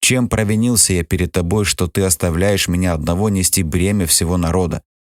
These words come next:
Разве я родил их, что ты обязал меня нести их на руках, как кормилица носит младенца в ту страну, которую ты отцам их пообещал?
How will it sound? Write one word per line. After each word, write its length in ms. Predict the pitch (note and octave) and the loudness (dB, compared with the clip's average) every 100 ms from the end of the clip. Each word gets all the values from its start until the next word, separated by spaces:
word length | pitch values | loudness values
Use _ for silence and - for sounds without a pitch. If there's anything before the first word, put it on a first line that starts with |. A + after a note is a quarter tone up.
| _ _ _ _ - | _ _ _ _ -2
Разве 380 | A2+ A2 G#2 | 0 2 0
я 160 | A2 A2 | 0 2
родил 460 | G#2+ G2+ F#2+ A2 F2+ | 2 2 2 0 0
их, 180 | D2+ - _ - | -4 -10 _ -8
что 200 | - G2+ | -4 -2
ты 120 | A2 | 0
обязал 420 | F#2+ G2+ G2+ G#2 | 0 2 2 2
меня 280 | G2 G2 F#2 | 2 0 0
нести 440 | F#2 F2+ - G2 | 2 0 0 0
их 160 | F2 G2 | 0 -2
на 100 | F2+ | -2
руках, 460 | E2+ - F#2 E2 | -2 -2 -2 -2
как 220 | - F#2 - | -4 -4 -2
кормилица 580 | G2+ F2+ G2 G2 - | -2 0 0 0 0
носит 300 | F#2 F#2 F2+ | 0 0 0
младенца 600 | F2+ F2 E2 F#2+ E2 F2+ E2 | 0 0 0 0 0 0 -2
в 100 | - | -2
ту 160 | G2+ | -2
страну, 540 | - - F2 G#2+ F#2+ - _ - | -2 -2 0 0 -2 -6 _ -4
которую 400 | B2 A2 G#2 F#2+ | -2 0 0 0
ты 160 | G#2+ | -2
отцам 480 | - F#2+ - A2+ F#2 | -2 -2 0 0 0
их 260 | F#2 F2 - | -2 -4 -2
пообещал? 680 | E2 D#2+ E2 D#2+ F#2 D2 | -2 0 0 0 0 -2